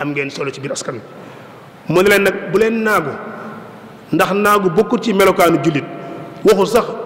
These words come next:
bokkul sax ci melokaanu doomu aadama ku am pëstéef, ku am yitte ju kawe doo naagu, ku am yitte dëgg-dëgg pëstéef bu kawe doo naagu. Da ngay jàpp rek ne mbir mi maa ngi ci te dinaa ko am, fële laa jëm ci par force dama fay àgg,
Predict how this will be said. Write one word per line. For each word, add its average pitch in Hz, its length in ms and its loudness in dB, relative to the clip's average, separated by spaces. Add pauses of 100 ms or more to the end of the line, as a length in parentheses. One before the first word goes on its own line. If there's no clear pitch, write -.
bokkul 202 280 2
sax 185 200 0
ci 196 80 -2
melokaanu 170 400 2
doomu 170 200 0
aadama 156 280 -2 (360)
ku - 80 0
am 175 180 0
pëstéef, - 560 -6 (600)
ku - 120 -2
am 196 100 2
yitte 202 220 -2
ju 185 80 0
kawe 165 340 0
doo 160 140 0
naagu, 135 220 -2 (840)
ku - 80 2
am 165 100 2
yitte 180 180 0
dëgg-dëgg 170 520 0
pëstéef 185 300 0
bu 160 100 -4
kawe 185 260 4 (500)
doo 147 120 0
naagu. 131 360 -4
Da 156 60 -2
ngay 180 140 2
jàpp 196 200 2
rek 202 100 4
ne 190 140 6 (960)
mbir 202 200 2
mi 202 140 4
maa 196 160 4
ngi 185 80 2
ci 180 100 -4
te 180 80 -6
dinaa 170 220 0
ko 196 80 -4
am, 143 100 -4 (920)
fële 196 240 4
laa 196 140 6
jëm 190 180 4
ci - 80 -6
par 147 120 2
force 165 160 -4
dama 170 140 2
fay 160 100 2
àgg, 147 140 -2